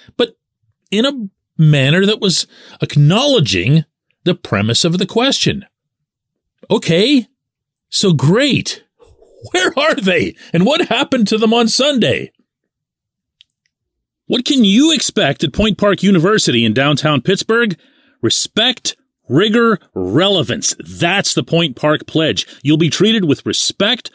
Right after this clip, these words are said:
while being challenged and supported, academically to graduate with career-ready, relevant skills. Visit point park dot E D U to learn more. Joe Burrow threw for three hundred fifty-five yards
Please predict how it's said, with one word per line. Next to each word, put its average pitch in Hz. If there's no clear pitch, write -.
while 104
being 107
challenged 185
and 247
supported, 202
academically 127
to -
graduate 131
with 104
career-ready, 143
relevant 131
skills. 143
Visit 139
point 233
park 214
dot 156
E 208
D 196
U 180
to 117
learn 120
more. 120
Joe 214
Burrow 208
threw 165
for 131
three 170
hundred 156
fifty-five 143
yards 127